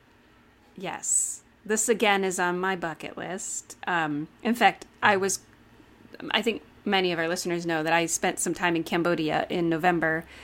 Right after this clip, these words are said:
and I definitely had planned to go to Bangkok, and, um,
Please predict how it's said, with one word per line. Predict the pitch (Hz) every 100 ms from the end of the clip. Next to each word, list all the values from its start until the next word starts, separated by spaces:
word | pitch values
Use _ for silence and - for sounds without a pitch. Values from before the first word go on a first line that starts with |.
| - - -
and | 202 190 185 190 - - - - - - - - -
I | - 196 196 196 190 185 - -
definitely | 196 190 202 - 190
had | 190 170
planned | - 185 180 185 196 - -
to |
go | 220 175
to | 170
Bangkok, | 165 170 - 170 170 - -
and, | 175 165 160 165 - -
um, | 170 156 - -